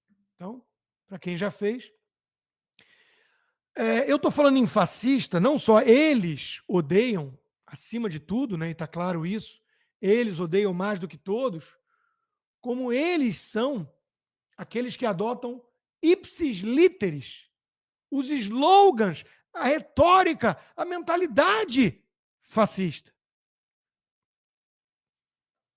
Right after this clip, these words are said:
Tenho consciência de que eu não sou eu, eu sou vocês. "Se vocês me criticam,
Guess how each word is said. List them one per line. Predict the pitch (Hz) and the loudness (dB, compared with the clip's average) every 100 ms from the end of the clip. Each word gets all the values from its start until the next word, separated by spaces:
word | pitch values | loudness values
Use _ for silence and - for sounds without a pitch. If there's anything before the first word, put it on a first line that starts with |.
| _ _ | _ _
Tenho | 247 302 339 311 - _ _ _ - | -6 -6 -6 -8 -12 _ _ _ -10
consciência | 285 311 - 277 247 285 - 254 | -8 -6 -8 -6 -6 -8 -10 -14
de | |
que | 226 247 | -10 -4
eu | 254 311 | -4 -4
não | 294 311 | -6 -10
sou | - 285 214 | -10 -8 -4
eu, | 247 220 127 _ _ _ _ _ | -4 -4 -8 _ _ _ _ _
eu | 247 285 269 | -4 -2 -6
sou | - 240 262 | -8 -6 -6
vocês. | 240 247 - 208 214 - - _ _ _ _ | -6 -8 -4 -4 -4 -10 -20 _ _ _ _
"Se | - 175 | -20 -12
vocês | 170 - 254 269 | -12 -6 -6 -4
me | 254 254 | -6 -8
criticam, | 254 190 - 247 233 294 285 | -8 -8 -8 -8 -8 -10 -10